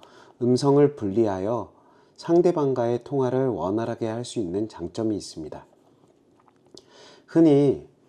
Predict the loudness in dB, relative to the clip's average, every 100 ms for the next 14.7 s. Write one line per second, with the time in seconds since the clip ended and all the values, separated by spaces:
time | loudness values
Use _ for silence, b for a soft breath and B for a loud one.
0 | b b b b _ _ _ -4 0 0
1 | -2 2 2 4 2 2 2 -2 -4 -2
2 | 0 4 2 2 0 0 -2 -4 -6 -8
3 | -8 -8 -10 -12 _ _ _ -8 -4 -2
4 | -2 -4 -6 -12 -10 0 2 2 0 -2
5 | 0 0 -2 -4 -8 -10 -6 -4 -2 -4
6 | -4 -4 -2 -2 0 -2 -2 -8 -6 -6
7 | -6 -8 -10 -12 -10 -8 -8 -12 _ b
8 | b b b b _ 2 4 4 2 -2
9 | -8 -8 -6 -4 -4 -4 0 2 2 -2
10 | -6 -6 -6 -4 -4 -4 -4 -4 -6 -8
11 | -12 -10 -8 -8 -10 -10 -12 b b b
12 | b b 0 2 2 0 -2 -4 -2 0
13 | 0 -2 -6 -12 -8 -4 -4 -4 -6 -8
14 | -10 -12 -14 -16 -16 -18